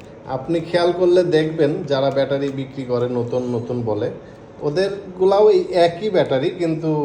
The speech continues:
মনে করেন আপনার তারা নতুন বলে বিক্রি করে। আমরা এগুলা নতুন বলে বিক্রি করি না, আমরা এগুলা পুরানো কিনি, পুরানো বলেই বিক্রি করি, কিন্তু এগুলা almost নিউ। একটা জিনিস দেখেন, এই ব্যাটারিগুলো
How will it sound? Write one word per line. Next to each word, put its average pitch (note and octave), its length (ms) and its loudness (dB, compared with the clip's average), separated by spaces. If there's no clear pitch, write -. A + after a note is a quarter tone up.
মনে D3+ 180 -2
করেন C#3+ 280 -2
আপনার C3 400 -6
তারা B2+ 180 -4
নতুন D#3+ 280 -4
বলে C#3+ 140 -4
বিক্রি A2 400 -8
করে। F#2+ 200 -6
আমরা C3+ 380 -4
এগুলা D3 300 -2
নতুন C#3+ 340 -4
বলে B2 180 -6
বিক্রি A#2+ 380 -12
করি G2 240 -4
না, G2+ 80 -10
আমরা C3 300 -4
এগুলা D3+ 220 -2
পুরানো D3+ 340 -2
কিনি, D#3 220 0
পুরানো C#3 320 0
বলেই B2+ 260 -2
বিক্রি A#2 360 -6
করি, A2 180 -2
কিন্তু C3+ 260 -6
এগুলা D#3 320 0
almost D3+ 520 0
নিউ। A#2+ 240 -2
একটা D3+ 200 -6
জিনিস D#3 240 0
দেখেন, D#3 380 -2
এই C3+ 60 -8
ব্যাটারিগুলো D3+ 500 0